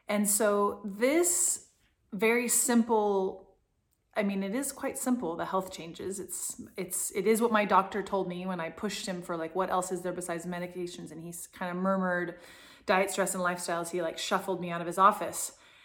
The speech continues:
And that's really what it is. It's, like, eating nourishing foods, lowering internal stress levels,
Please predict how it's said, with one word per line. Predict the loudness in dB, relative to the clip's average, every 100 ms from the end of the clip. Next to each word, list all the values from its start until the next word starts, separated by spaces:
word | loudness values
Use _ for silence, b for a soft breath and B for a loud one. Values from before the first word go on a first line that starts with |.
| b -4
And | -2 -2 2
that's | 4 4 4
really | 4 4
what | 4
it | 4
is. | 6 4
It's, | 2 -6
like, | -6 -6
eating | -2 2 2 2
nourishing | 0 -2 -4 -6
foods, | -2 0 0 -4 -6 -10 -10 _ -12
lowering | -8 -4 0 6 8 8 6 2
internal | 0 -2 -2 -2
stress | -2 -2 -2 0
levels, | -2 -2 -6 -8